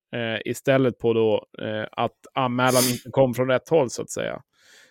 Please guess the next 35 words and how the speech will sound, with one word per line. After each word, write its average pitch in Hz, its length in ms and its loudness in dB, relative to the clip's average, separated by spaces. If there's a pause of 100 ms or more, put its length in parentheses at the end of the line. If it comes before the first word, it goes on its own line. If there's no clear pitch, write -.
(340)
Eh, 113 460 -2
och 131 180 -4
inte 131 180 0
heller 143 260 4
hur 139 100 6
det 139 40 6
gick 131 140 2
för 131 80 -6
spelaren 143 480 2
har 170 100 6
lyft 147 260 0
så 135 80 -6
mycket. 117 440 -8
Det 120 60 -4
är 135 140 0
ju, 135 300 0
det 131 100 -4
är 139 80 2
ju 151 100 0
mer 127 540 0
kanske 127 280 -6
vi 123 180 -2
på 120 140 -6
sociala 123 380 -2
medier 135 300 0
som 117 220 -4
har, 110 240 -4
som - 200 -6
har 117 60 0
lyft 117 320 -2
det 110 200 2
och 107 180 0
liksom 107 480 -6
tycker 113 220 -4
det, 107 160 2